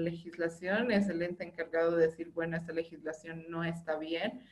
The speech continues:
nos entorpece en estos problemas, la tenemos que modificar, legislativo, hágase cargo. ¿Qué tiene que ver el ministerio con la formación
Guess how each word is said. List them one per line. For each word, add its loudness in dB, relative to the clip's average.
nos 0
entorpece 2
en -2
estos -2
problemas, 2
la 0
tenemos 0
que -8
modificar, 0
legislativo, 2
hágase 4
cargo. 0
¿Qué 8
tiene 8
que 8
ver 12
el 10
ministerio 8
con 6
la 6
formación 4